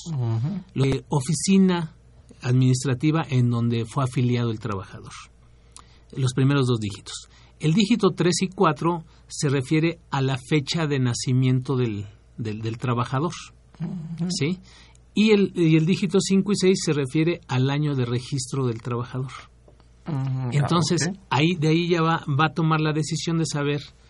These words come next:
Speaker 2: qué ley es la que le va a aplicar.
Speaker 1: Ok,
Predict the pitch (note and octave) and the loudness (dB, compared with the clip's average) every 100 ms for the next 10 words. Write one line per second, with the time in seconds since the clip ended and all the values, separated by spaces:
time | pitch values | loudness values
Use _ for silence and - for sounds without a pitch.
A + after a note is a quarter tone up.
0 | - - - _ - - - - D3+ D3 | -20 -20 -20 _ -20 -20 -6 2 4 4
1 | C#3+ C#3 C#3 B2+ A2 A2 A2 A2+ G2+ - | 2 2 -2 -2 -4 -4 -6 -10 -12 -14
2 | - - - - - - | -16 -18 -20 -20 -20 -18